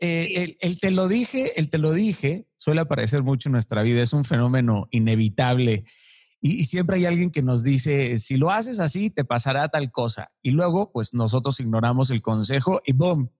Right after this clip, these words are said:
Speaker 1: ¿no? Nos damos en la madre y luego tenemos que ver a esa persona que nos espera con el "te lo dije".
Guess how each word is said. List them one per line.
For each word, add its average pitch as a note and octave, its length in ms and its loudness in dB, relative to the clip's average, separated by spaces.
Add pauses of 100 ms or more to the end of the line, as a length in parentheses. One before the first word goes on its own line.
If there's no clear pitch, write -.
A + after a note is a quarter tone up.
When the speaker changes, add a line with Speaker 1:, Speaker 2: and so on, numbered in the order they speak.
Speaker 1:
¿no? D#3+ 220 0
Nos C3 200 0
damos D#3+ 260 0
en D#3 100 -6
la B2 100 0
madre G#3 500 0 (340)
y C3+ 100 -2
luego D#3+ 260 2
tenemos D#3 360 0
que C#3+ 100 0
ver D3+ 140 2
a D#3 40 0
esa D3 160 -2
persona D3 500 -2
que C3+ 100 -4
nos A#2+ 180 0
espera C#3 420 0
con B2+ 220 0
el A#2+ 220 0 (280)
"te C3 120 0
lo B2 160 2
dije". C3+ 420 2